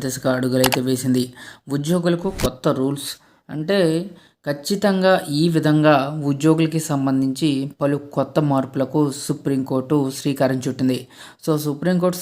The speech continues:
సంచలన తీర్పులో భాగంగా ఒక ఉద్యోగులకు ఒక బిగ్ షాక్ అయితే తగిలింది. So, ఈ వీడియోలో వీటి గురించి పూర్తి వివరాలు అయితే తెలుసుకుందాం. గవర్నమెంట్ సెక్టార్‌లో ఎవరైతే రెండు వేల తొమ్మిది తర్వాత నియమితులైన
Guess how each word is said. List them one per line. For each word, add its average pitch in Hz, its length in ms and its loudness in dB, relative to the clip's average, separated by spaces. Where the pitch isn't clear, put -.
సంచలన 143 420 2
తీర్పులో 135 460 0
భాగంగా 135 360 4
ఒక 147 100 4
ఉద్యోగులకు 160 680 0
ఒక 156 80 0
బిగ్ 139 300 -4
షాక్ 131 260 -2
అయితే 131 240 -2
తగిలింది. 131 400 2
So, 135 80 -6
ఈ - 20 4
వీడియోలో 175 300 2
వీటి 135 200 -4
గురించి 135 240 -4
పూర్తి 139 260 -2
వివరాలు 131 400 2
అయితే 131 160 -4
తెలుసుకుందాం. 127 500 0
గవర్నమెంట్ 180 640 6
సెక్టార్‌లో 180 440 2
ఎవరైతే 165 360 4
రెండు 147 220 2
వేల 151 180 6
తొమ్మిది 147 220 2
తర్వాత 143 340 4
నియమితులైన 147 580 2